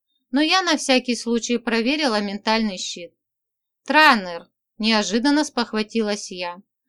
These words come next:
«а как же мне учиться? Ферд уже на третьем курсе, а я на первом». «Я позабочусь об этом, не переживай»,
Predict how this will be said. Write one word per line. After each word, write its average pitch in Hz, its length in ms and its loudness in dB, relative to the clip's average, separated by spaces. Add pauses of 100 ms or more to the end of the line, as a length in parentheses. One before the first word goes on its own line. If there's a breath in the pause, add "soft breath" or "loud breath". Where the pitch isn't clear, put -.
(240 soft breath)
«а 214 160 4
как 247 280 4
же 285 140 -4
мне 311 200 2
учиться? 254 880 -6 (380)
Ферд 269 460 0
уже 233 220 2
на 285 160 4
третьем 233 520 0
курсе, 226 540 -2
а 214 80 2
я 214 220 0
на 269 160 2
первом». 190 640 -8 (800)
«Я 233 260 4
позабочусь 269 880 0
об 220 140 -2
этом, 254 320 0
не 254 120 4
переживай», 240 880 -2